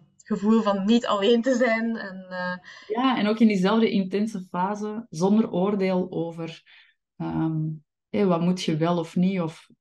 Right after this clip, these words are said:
Speaker 2: ehm, zeker mama's die heel bewust dat willen doen, heel responsief willen zijn naar hun kindje en in hun eigen omgeving vaak niet dat begrip vinden, ehm,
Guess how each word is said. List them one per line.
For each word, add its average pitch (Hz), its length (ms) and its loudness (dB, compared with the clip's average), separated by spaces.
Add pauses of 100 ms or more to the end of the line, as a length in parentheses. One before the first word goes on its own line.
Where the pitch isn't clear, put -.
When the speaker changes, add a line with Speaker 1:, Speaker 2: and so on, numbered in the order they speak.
(200)
Speaker 2:
ehm, 151 160 -10 (220)
zeker 180 320 0
mama's 170 320 -2
die 156 300 -2
heel 160 220 -4
bewust 160 320 -2
dat 214 100 0
willen 185 240 0
doen, 160 180 -4
heel 160 180 -4
responsief 180 580 -4
willen 170 160 -2
zijn 165 160 -6
naar 156 120 -2
hun 156 180 -4
kindje 180 300 -6
en 185 60 2
in 165 120 0
hun 160 180 -2
eigen 175 260 0
omgeving 165 500 -2
vaak 160 240 -4
niet 165 180 -8
dat 170 120 -8
begrip 180 360 -6
vinden, 208 480 -2 (640)
ehm, 151 300 -2